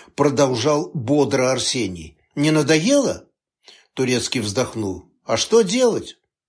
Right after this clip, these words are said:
«Ты бы хороших ловил», ответил Арсений, «и выставлял бы их на показ. Вот, мол, смотрите и учитесь. Гораздо больше было бы пользы. Я думаю, что хорошие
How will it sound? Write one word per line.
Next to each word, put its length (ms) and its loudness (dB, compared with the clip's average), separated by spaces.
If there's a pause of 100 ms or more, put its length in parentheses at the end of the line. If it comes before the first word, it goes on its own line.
(680)
«Ты 120 4
бы 120 4
хороших 600 2
ловил», 560 -8 (180)
ответил 540 -6
Арсений, 640 -8 (320)
«и 80 2
выставлял 600 4
бы 180 2
их 140 -2
на 100 -4
показ. 600 -4 (300)
Вот, 340 2
мол, 340 -4
смотрите 680 -2
и 60 4
учитесь. 720 -4 (600)
Гораздо 480 2
больше 420 4
было 240 4
бы 180 0
пользы. 460 -4 (880)
Я 160 4
думаю, 540 0 (100)
что 240 0
хорошие 680 0